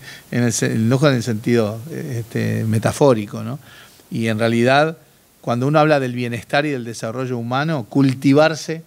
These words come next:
como ser humano y tener desarrollo de cultura es, este, tiene que ir acompañando todo el, todas las otras dimensiones. Eh,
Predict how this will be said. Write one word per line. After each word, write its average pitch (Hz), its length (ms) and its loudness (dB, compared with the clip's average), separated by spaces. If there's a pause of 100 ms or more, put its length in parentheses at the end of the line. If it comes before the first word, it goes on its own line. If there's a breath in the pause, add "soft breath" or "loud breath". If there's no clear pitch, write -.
como 110 260 -10
ser 117 160 -6
humano 127 340 -2
y 113 60 -4
tener 117 360 -6
desarrollo 120 480 -4
de 110 120 -4
cultura 123 640 0 (560 loud breath)
es, 123 340 -4
este, 107 560 -6 (640)
tiene 135 260 4
que 127 140 2
ir 135 140 6
acompañando 120 880 -4 (460 loud breath)
todo 123 240 4
el, 123 340 -4
todas 123 220 2
las 113 180 -4
otras 117 260 -4
dimensiones. 110 800 -6 (600 loud breath)
Eh, 127 600 4